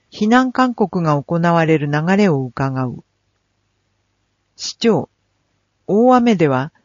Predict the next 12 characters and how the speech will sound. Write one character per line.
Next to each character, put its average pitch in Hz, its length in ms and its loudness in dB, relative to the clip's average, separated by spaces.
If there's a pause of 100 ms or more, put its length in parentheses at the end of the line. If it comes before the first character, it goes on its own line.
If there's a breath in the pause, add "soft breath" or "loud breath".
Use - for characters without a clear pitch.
(140)
特 240 260 -2
に 156 240 -2 (100)
河 196 160 -4
川 254 260 2
水 220 380 0
位 175 80 2
は 147 160 2
重 185 240 0
要 202 200 0
で 165 200 -2
あ 143 80 -2
り、 127 240 -10